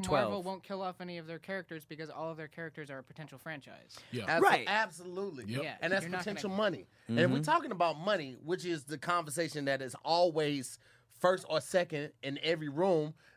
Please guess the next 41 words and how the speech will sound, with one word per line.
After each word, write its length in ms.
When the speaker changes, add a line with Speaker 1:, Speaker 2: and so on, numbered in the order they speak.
Speaker 4:
then 240
let's 220
talk 220
about 240
how 120
you 140
keep 240
your 120
money 280
safe. 320
Where 160
you 120
put 260
your 100
money. 280
And 220
in 220
comes 520
Current. 540
You 80
Speaker 1:
Ooh. 40
Speaker 4:
understand 300
me? 80
Current 460
in 100
a 80
technological 880
company 560
is 200
a 80
technological 640
company 160
that 140
lets 320
you 60
manage 400
your 100
money 460
on 260
your 260
phone. 440